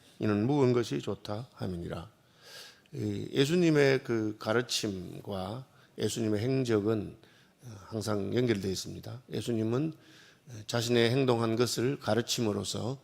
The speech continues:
설명하시기도 하시고 자신의 가르침을 행동으로서 보여주기도 하시고 그렇게 하셨습니다.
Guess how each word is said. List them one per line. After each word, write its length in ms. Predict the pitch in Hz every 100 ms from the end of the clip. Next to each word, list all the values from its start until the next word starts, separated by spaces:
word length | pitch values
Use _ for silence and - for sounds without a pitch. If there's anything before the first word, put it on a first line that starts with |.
| -
설명하시기도 720 | - 131 117 113 101 110 92
하시고 360 | 92 - 98 69 - _ _ - _ -
자신의 380 | 120 127 127
가르침을 720 | 107 110 127 - 104 107 131 -
행동으로서 840 | 147 135 113 104 98 110 127 156 - - 90 92
보여주기도 680 | 95 104 107 113 98 107 135 - -
하시고 500 | - 98 - 98 107 120
그렇게 360 | 107 98 -
하셨습니다. 580 | 92 95 - - -